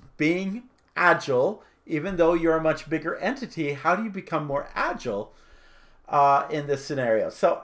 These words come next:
uh, let me give you an example of agility. Um, and I think this is a,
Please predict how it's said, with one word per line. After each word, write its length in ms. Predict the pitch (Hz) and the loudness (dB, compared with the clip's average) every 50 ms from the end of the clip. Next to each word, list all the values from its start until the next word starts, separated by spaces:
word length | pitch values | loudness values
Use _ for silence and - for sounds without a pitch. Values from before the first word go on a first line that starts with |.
| - | -12
uh, 80 | - - 165 | -14 -12 -6
let 160 | 180 208 240 | -4 -4 -4
me 80 | 285 240 | -4 -2
give 200 | 247 233 185 202 | -2 -2 0 0
you 100 | 196 165 | -2 -2
an 100 | 156 143 | -4 -4
example 760 | 131 127 - - 135 120 117 120 123 - 135 123 113 - - - | -6 -8 -10 -8 -6 -4 -4 -4 -4 -4 -4 -4 -4 -4 -6 -6
of 180 | 123 120 - 123 | -6 -6 -4 -6
agility. 640 | 117 - - 110 101 92 98 92 76 78 69 - - _ _ _ _ _ - _ _ _ _ _ _ - | -8 -8 -8 -8 -6 -6 -6 -6 -8 -12 -16 -20 -20 _ _ _ _ _ -20 _ _ _ _ _ _ -4
Um, 320 | 113 113 110 110 113 113 - | -2 0 0 0 -2 -2 -2
and 120 | 151 139 | -2 0
I 100 | 143 151 | 0 0
think 180 | 147 - 165 - | 0 -4 -6 -6
this 180 | 151 139 135 | -6 -8 -8
is 140 | 143 123 110 | -8 -8 -4
a, 220 | 113 104 98 90 | -4 -4 -4 -4